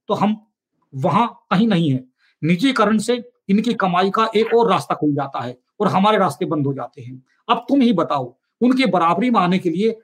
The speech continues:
हमारे पास और कौन सा साधन है? ऊपर की थोड़ी बहुत कमाई का अवसर यदि हमें मिलता है, वह भी हम नहीं करें तो क्या करें?" सुंदरलाल के इस तर्क का प्रतिवाद करते हुए मनोहर बोला,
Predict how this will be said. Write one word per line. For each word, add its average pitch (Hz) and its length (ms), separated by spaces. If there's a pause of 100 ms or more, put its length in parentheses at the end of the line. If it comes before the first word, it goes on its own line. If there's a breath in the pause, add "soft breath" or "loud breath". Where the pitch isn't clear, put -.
(140)
हमारे 196 280
पास 214 240
और 233 100
कौन 208 200
सा 185 120
साधन 143 340
है? 117 140 (420)
ऊपर 226 340
की 254 120
थोड़ी 226 340
बहुत 226 260
कमाई 175 280
का 208 140
अवसर 185 460
यदि 190 140
हमें 196 160
मिलता 151 380
है, 170 260 (280)
वह 175 200
भी 233 140
हम 220 120
नहीं 202 240
करें 202 280 (300)
तो 294 80
क्या 226 180
करें?" 143 260 (680)
सुंदरलाल 214 600
के 202 100
इस - 220
तर्क 190 240
का 202 60
प्रतिवाद 165 520
करते 170 240
हुए 180 120
मनोहर 160 320
बोला, 170 240